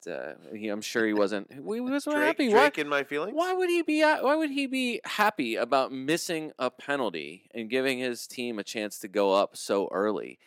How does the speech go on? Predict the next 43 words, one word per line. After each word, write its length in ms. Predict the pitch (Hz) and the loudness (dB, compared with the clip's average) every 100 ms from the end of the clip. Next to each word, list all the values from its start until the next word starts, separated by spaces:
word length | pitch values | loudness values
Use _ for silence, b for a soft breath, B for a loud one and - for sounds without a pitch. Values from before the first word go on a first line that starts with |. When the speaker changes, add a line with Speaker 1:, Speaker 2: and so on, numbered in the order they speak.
| b | b
Speaker 2:
Well, 160 | 277 - | -2 4
it's 80 | |
Speaker 1:
and 120 | 160 160 | 6 4
Speaker 2:
just 200 | 147 131 | 2 4
Speaker 1:
then 280 | 143 165 180 | 6 6 4
getting 400 | 139 110 101 95 | 4 4 4 0
injured? 540 | 85 82 78 62 - | -6 -6 -10 -10 -10
I 80 | - | -4
mean, 220 | 139 143 | 0 2
the 100 | 139 | 2
g-, 100 | 131 | 2
uh, 200 | 127 147 | 4 4
of 240 | - 143 - | 4 0 -2
course 360 | - 180 - | 2 2 2
you're 160 | 131 98 | 2 2
upset 380 | 92 - 95 82 | 2 -2 -4 0
about 260 | 240 240 | 2 2
Speaker 2:
But, 20 | - | 0
Speaker 1:
that, 160 | 160 | 2
Speaker 2:
but 60 | 240 | 6
Speaker 1:
but, 140 | 214 | 6
Speaker 2:
you 60 | 240 | 6
Speaker 1:
but 80 | 262 | 6
Speaker 2:
never 120 | 277 | 8
Speaker 1:
don't 180 | 190 208 | 6 6
Speaker 2:
saw 180 | 202 | 2
him 140 | 196 180 - | -2 -6 -10
pull 240 | 156 147 | -6 -6
anything. 500 | 147 143 - 139 139 | -6 -10 -6 -6 -6
You 80 | 143 | -10
just 240 | 139 170 | -12 -8
see 160 | - 185 | -6 -6
him 200 | 175 160 - | -8 -12 -16
grab 300 | 131 147 147 | -4 0 0
his 160 | 135 - | -4 -10
hammy 480 | 139 123 117 113 - _ - | -10 -8 -8 -12 -16 _ -18
conveniently 640 | 143 139 156 165 147 147 | -14 -8 -6 -6 -8 -4
after 320 | 135 135 - 131 | -4 -4 -4 -6
he 80 | |
misses 400 | 123 127 131 117 | -4 -8 -10 -12
a 60 | 113 | -14
P 220 | - 123 | -12 -16
K, 380 | - 113 104 | -10 -6 -6